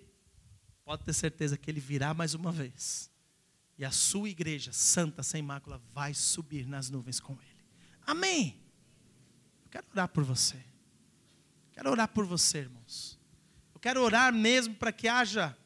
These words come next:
um constrangimento do Espírito Santo na tua vida. Pra que você deixe de ser materialista.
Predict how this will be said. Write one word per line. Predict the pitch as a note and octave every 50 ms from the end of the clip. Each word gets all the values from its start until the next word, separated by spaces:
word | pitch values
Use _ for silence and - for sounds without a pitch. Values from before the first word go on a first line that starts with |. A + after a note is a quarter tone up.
| _ _ _ _ _ _ _ _ _ _ _
um | - G#3 G#3+
constrangimento | G#3 - - D4 E4+ F4 D4+ - - - - - C#4 D4 D4 C4+ F#3+ A#3 B3+ A3 G#3 A3+ B3 C4 A#3+ - A3
do | F#3+ A3+
Espírito | A3 - - - - A#3+ A#3 A#3 A#3 - - G3+
Santo | - - - - A3 A#3 A3+ -
na | A3+ A3 G3+
tua | - - A3 A3+ G3
vida. | E3+ D#3+ D#3+ E3 D3+ - B2 A2+ - _ _ _ - - - _ _ _ - _ _ _
Pra | - F3+
que | F3+ -
você | G3+ G#3 - - A#3
deixe | G3 F#3 A#3 A3 - -
de | G3 F#3 G3
ser | - - G#3+ G3
materialista. | F#3 G#3 G#3+ G#3+ - G#3+ G#3 G3+ F#3 F#3 F#3 G3 F#3 - - - - -